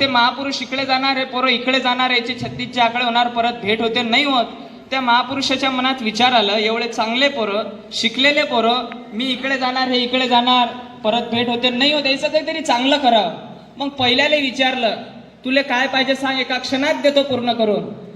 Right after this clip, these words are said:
मग पहिला म्हणे, "काय हरकत आहे?" मग पहिला म्हणे की, "मी रोज आरशात पाहतो मी काळाव." काय म्हणे, "मी रोज आरशात पाहतो मी काळाव, मले गोरो करून द्या."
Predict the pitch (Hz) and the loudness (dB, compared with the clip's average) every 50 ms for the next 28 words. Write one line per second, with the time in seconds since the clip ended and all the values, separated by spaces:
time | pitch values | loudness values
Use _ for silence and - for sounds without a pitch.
0 | - - - - - 226 220 - 226 208 214 214 233 240 240 240 240 240 233 233 | -18 -20 -14 -10 -8 -8 -2 2 4 4 6 6 4 2 2 0 0 -2 -2 0
1 | 233 220 233 233 233 226 226 233 240 240 247 247 254 240 220 - - - - - | 2 4 4 4 4 4 2 -2 -2 0 0 0 0 0 -4 -6 -10 -14 -14 -16
2 | - - - - 233 214 - 214 202 214 220 240 254 233 233 214 214 226 240 254 | -18 -16 -14 -12 -8 -2 0 2 2 4 2 2 2 0 0 0 2 2 2 0
3 | 233 - - - - - - - - - - - - - - - - - 220 226 | -2 -6 -10 -14 -16 -18 -20 -20 -20 -20 -20 -20 -20 -20 -20 -18 -14 -10 -6 -2
4 | 233 233 247 233 220 233 254 262 262 - - - 180 185 190 196 - - 247 247 | 0 2 2 4 4 2 2 2 0 -2 -4 -2 0 0 0 0 0 -2 -4 -4
5 | 247 - 240 220 233 226 240 247 247 254 247 - 233 208 202 220 233 233 226 202 | 0 2 4 4 4 2 0 -4 -4 -6 -2 0 0 2 4 4 4 4 4 2
6 | 165 - 160 - - - - - - - 180 185 202 226 220 226 226 247 262 277 | -2 -6 -10 -14 -16 -18 -20 -20 -12 -8 -4 -4 -2 -2 -2 -2 0 0 -2 -2
7 | 254 - - - - - - - - - 233 226 240 240 233 233 214 214 214 - | -4 -6 -12 -16 -18 -20 -20 -16 -6 -4 -2 0 0 2 4 4 4 2 2 0
8 | 240 240 240 - 233 226 233 233 247 233 240 254 247 247 214 208 214 240 247 240 | -2 -4 -2 2 2 2 2 2 0 -4 -4 -4 -2 0 2 4 4 6 4 4
9 | 208 175 - - - - - - 185 208 220 240 226 - 190 208 220 240 226 233 | 2 0 -2 -8 -12 -14 -12 -6 -4 -2 -2 -2 -2 -2 0 0 0 0 0 0
10 | 226 233 247 240 240 247 240 | 0 0 -2 -2 2 2 4